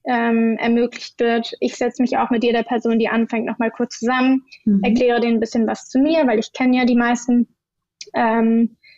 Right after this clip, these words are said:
Speaker 1: Personen schon. Ich bin schon im Kontakt mit denen während des Onboarding-Prozesses und begleite sie dann. Wir haben ein transparentes, ähm, Meeting, wo wir auf unsere ganzen Prozesse im People and Culture Team zum Beispiel,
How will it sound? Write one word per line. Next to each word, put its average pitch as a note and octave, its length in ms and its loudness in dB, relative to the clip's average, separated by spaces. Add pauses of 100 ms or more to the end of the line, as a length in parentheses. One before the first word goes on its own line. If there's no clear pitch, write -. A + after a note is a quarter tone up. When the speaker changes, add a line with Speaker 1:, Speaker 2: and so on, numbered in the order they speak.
(240)
Speaker 1:
Personen A#3+ 400 2
schon. A#3+ 140 2
Ich A#3 100 0
bin A#3+ 140 0
schon A#3+ 120 0
im A#3 120 2
Kontakt A#3+ 340 -2
mit A#3 140 0
denen A#3 180 2
während A#3 240 0
des - 80 -6
Onboarding-Prozesses A#3+ 960 -2
und A3+ 100 -4
begleite A#3 420 -2
sie A#3 200 -6
dann. A#3 440 -2
Wir A3+ 120 -2
haben A3 160 -4
ein A3 120 -12
transparentes, - 760 -6 (480)
ähm, A#3 180 2
Meeting, A#3 320 2
wo A3+ 140 2
wir A3 240 0
auf A3 140 -4
unsere A3 520 0 (280)
ganzen A#3+ 320 -2
Prozesse A#3+ 400 -4
im A#3 100 0
People B3 260 -2
and A3+ 140 0
Culture A#3 280 -2
Team A#3 200 0
zum A#3 160 -2
Beispiel, A3+ 580 -2